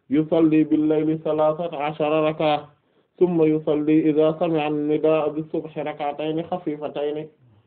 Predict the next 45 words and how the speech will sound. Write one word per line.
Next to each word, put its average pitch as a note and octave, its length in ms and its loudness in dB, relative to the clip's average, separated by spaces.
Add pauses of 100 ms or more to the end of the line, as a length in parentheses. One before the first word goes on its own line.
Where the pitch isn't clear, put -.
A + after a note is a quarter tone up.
(140)
Ne C#3+ 120 -4
ndawal D#3 320 2
Yàlla D#3 320 2
li E3 180 0
sallallahu D3+ 600 0
alayhi D#3 460 0
wa D#3+ 340 -2
alihi D#3 340 0
wa D3 200 0
sallam D#3 480 2 (480)
dafa D#3 280 0
baaxoo D#3+ 360 2 (120)
woon D3 180 0
di C#3+ 120 -6
julli D#3 320 4
fukki F3 340 -2
rakka D3 420 -2
ak D#3 120 -2
ñett, D#3+ 260 -2 (920)
sopp F3+ 260 4
mu D3+ 200 0
daal D#3 220 2
di C#3+ 100 0
julli D#3 340 2
ñaari, D#3 640 2 (200)
maanaam D#3 440 0
bu, D#3 80 4
bu D#3 200 0
déggee D#3 360 4
nodd D#3 300 0 (140)
bi D#3 100 -10
ci D#3+ 160 -4
suba F#3 220 6
gi, B2 100 -8 (460)
maanaam D#3 360 0
mu F3 140 2
julli D#3 220 2
ñaari D#3 320 0
rakka D#3 320 0
yu D#3 120 2
woyof D#3+ 280 2
muy E3+ 160 0
ñaari D#3 280 -2
rakkay D3+ 360 -4
fajar. D3+ 340 -4